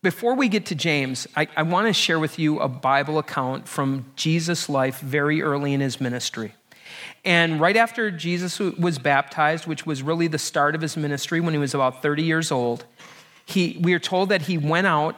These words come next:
into the wilderness for forty days and he was tempted by Satan. And the temptation, there were three of them.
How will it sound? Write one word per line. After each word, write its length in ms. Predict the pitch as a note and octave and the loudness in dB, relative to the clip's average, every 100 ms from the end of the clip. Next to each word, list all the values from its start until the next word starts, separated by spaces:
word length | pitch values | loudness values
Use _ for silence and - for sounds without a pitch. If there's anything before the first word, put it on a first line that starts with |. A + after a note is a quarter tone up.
| - | -2
into 180 | D#3+ E3+ | 0 2
the 100 | F#3+ | 2
wilderness 520 | E3+ D3+ C#3 C#3 C#3 | 2 0 -2 -4 -4
for 140 | - | -6
forty 340 | C3+ D3+ D3 D#3+ | -4 -2 0 0
days 260 | C#3 C3+ | 0 -2
and 120 | C#3+ B2+ | -2 -4
he 100 | C3+ | -2
was 160 | C3 | -2
tempted 460 | - C#3 C#3+ C#3 B2+ | -4 -6 -4 -4 0
by 160 | C3 | -2
Satan. 500 | C#3+ - B2 A2 A2 - _ _ - - - _ - | -2 -4 -4 -6 -12 -16 _ _ -20 -20 -20 _ -2
And 540 | D#3 D#3 D3+ D3+ D3 - _ _ _ D3 - | 2 4 2 0 -4 -10 _ _ _ -12 -4
the 140 | E3 | -4
temptation, 600 | - F#3 E3+ F#3 G#3+ - | 0 -2 0 0 0 0
there 100 | E3+ | 0
were 60 | D#3+ | -2
three 360 | - A3 A#3+ | -2 -2 0
of 160 | G#3 B2 | 0 -2
them. 240 | B2 C#3+ | -6 -8